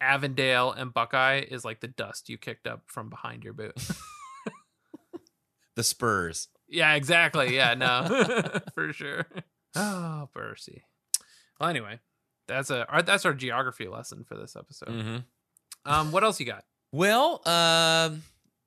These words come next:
Speaker 2: as far as information about it, that was pretty much it for, for this one. We did have, uh, the, the So Much Silence interview, and then, um, the Book Your Own Fucking Life.
Speaker 1: Yeah.
Speaker 2: Yeah, that,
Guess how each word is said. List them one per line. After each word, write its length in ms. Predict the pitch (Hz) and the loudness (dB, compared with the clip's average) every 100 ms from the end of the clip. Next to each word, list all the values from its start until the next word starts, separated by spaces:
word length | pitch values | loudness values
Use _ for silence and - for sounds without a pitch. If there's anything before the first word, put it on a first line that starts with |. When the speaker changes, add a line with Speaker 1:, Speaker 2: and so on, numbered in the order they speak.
| - - _ _ - _ _ _ | -14 -14 _ _ -20 _ _ _
Speaker 2:
as 80 | - | -8
far 160 | - 233 | -4 -2
as 120 | 175 | -2
information 520 | 165 151 143 151 135 101 | -2 -2 0 0 -2 -4
about 460 | 85 120 127 123 | -2 2 4 4
it, 180 | 92 92 | 2 0
that 140 | 139 247 | -4 -4
was 100 | - | -6
pretty 280 | - 196 | -6 -4
much 220 | 156 123 151 | -2 -4 -2
it 140 | - | -4
for, 380 | - 113 107 95 - - _ - | -4 -4 -4 -6 -10 -16 _ -12
for 140 | 110 | -10
this 360 | 85 110 113 - | -6 -2 -2 -2
one. 220 | 71 76 | -8 -8
We 80 | 90 | -8
did 180 | 113 | -4
have, 260 | 101 95 87 | -4 -4 -4
uh, 240 | 92 85 | -6 -6
the, 160 | 76 76 | -6 -10
the 100 | 85 | -6
So 160 | - 113 | -4 -4
Much 160 | 92 | -4
Silence 380 | - 101 98 95 | -4 -4 -6 -8
interview, 400 | 101 92 87 87 | -8 -8 -8 -8
and 120 | 85 82 | -8 -10
then, 220 | 82 80 _ _ _ _ _ _ - | -12 -14 _ _ _ _ _ _ -14
um, 420 | 85 78 64 53 - _ _ - | -8 -8 -10 -14 -20 _ _ -14
the 240 | 82 73 - _ _ _ | -12 -12 -18 _ _ _
Book 200 | - 170 120 | -8 -6 -4
Your 120 | 110 | -4
Own 200 | 101 87 | -6 -8
Fucking 340 | - 90 87 | -10 -10 -8
Life. 520 | 80 76 73 - - _ _ _ _ - | -8 -8 -10 -14 -18 _ _ _ _ -6
Speaker 1:
Yeah. 140 | 143 - _ _ _ _ _ _ _ _ - _ | -4 -6 _ _ _ _ _ _ _ _ -20 _
Speaker 2:
Yeah, 220 | 92 82 | -4 -4
that, 200 | 80 107 | -4 -6